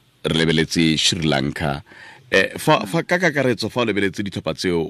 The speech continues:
go ne go le bonolo go le go kanang kang go baakanyetsa ditlhopha tse di tswang ko subcontinent?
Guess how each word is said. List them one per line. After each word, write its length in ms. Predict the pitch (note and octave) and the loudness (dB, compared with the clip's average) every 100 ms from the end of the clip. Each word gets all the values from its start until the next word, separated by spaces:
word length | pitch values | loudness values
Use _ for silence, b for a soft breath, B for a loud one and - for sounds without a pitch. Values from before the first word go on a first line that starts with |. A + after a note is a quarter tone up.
| - | -2
go 80 | C#3 | 0
ne 80 | C#3+ | 2
go 100 | C#3 | 2
le 80 | C3 | 2
bonolo 340 | G#2+ G2+ G#2+ | 2 0 -2
go 80 | A2 | -4
le 60 | G2 | -4
go 60 | |
kanang 240 | F#2 E2 E2 | -4 -2 -2
kang 160 | F2 | -2
go 80 | F2+ | -2
baakanyetsa 360 | D#2 D#2+ E2 D#2+ | -6 -6 -6 -6
ditlhopha 240 | D2+ D#2 D2 | -6 -8 -6
tse 80 | |
di 80 | E2 | -6
tswang 220 | D#2+ D2+ D2 | -4 -4 -4
ko 80 | |
subcontinent? 880 | D#2 D#2 - D#2+ D2+ C#2+ C#2 B1 - | -4 -4 -4 -4 -4 -4 -4 -6 -8